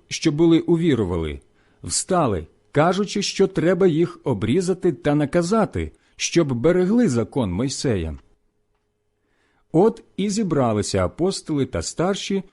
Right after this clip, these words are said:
щоб розглянути цю справу. По довгій суперечці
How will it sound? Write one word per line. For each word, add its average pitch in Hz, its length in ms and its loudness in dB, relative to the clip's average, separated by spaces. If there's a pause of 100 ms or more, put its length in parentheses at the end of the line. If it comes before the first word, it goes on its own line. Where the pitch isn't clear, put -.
(140)
щоб 196 380 0
розглянути 135 800 0
цю 113 260 -6
справу. 87 600 -4 (2000)
По 123 140 2
довгій 151 340 4
суперечці 147 840 -2